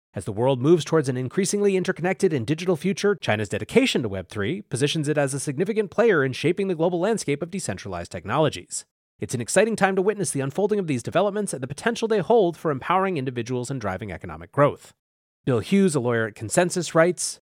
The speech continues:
"While U S regulators are hell-bent on hobbling Web three development in the Western world, China appears ready to drive doggedly to be a defining force behind this inevitable tech." Now, throwing just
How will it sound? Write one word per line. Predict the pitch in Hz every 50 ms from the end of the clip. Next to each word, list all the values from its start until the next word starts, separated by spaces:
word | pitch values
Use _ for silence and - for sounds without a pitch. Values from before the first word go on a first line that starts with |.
| _ _
"While | 127 123 123
U | 131 196 262
S | 247 - -
regulators | 214 196 202 202 208 202 202 190 147
are | 151 117
hell-bent | - - 180 170 160 - 196 214 175 135
on | 131 107
hobbling | - - 147 147 160 156 135
Web | 147 156 151
three | - 175 170
development | 156 143 151 151 151 151 160 143
in | 131 110
the | 113
Western | 147 226 220 - - 135 110
world, | 95 92 90 104 165 185 - _ _ _ _ _ _ _
China | - 151 170 190 185
appears | 160 135 - 180 160 110
ready | 104 131 151 180 208
to | 170 165
drive | 135 143 156 175 170 123
doggedly | - - 190 202 151 123 113 120 117
to | - 120
be | 143 156
a | 151
defining | 143 127 - 170 175 208 202 190
force | - - 247 240 196 -
behind | - 165 131 - 151 160
this | 165 - 196
inevitable | 185 127 98 92 101 95 - 101 -
tech." | - - 190 165 - - - - _ _ _ _ _ _ _ _ _ _ _ _ _ -
Now, | 170 156 151
throwing | - - - 240 254 220 185
just | 147 147 - -